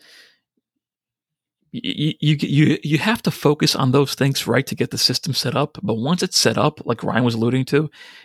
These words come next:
it does a lot of the work for you. So what you're left to focus on is more of the general business stuff,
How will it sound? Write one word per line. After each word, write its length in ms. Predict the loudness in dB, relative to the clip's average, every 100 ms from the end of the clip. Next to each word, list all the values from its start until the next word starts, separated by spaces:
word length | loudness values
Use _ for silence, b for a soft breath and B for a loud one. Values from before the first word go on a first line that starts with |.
| B
it 240 | -2 -2 0
does 180 | 0 2
a 60 |
lot 220 | 4 4
of 40 | 2
the 100 | 0
work 240 | -2 -6
for 280 | -6 -6 -6
you. 240 | -6 -10 -6
So 140 | -2
what 180 | 2 2
you're 140 | 2
left 380 | 2 2 0 -6
to 80 | -8
focus 420 | -4 -2 0 -2
on 300 | -2 -4 -6 b b b
is 160 | -6 -2
more 180 | 0 0
of 80 |
the 80 | -2
general 520 | -4 0 2 4 4
business 440 | 2 2 2 2 0
stuff, 500 | 0 0 -2 -8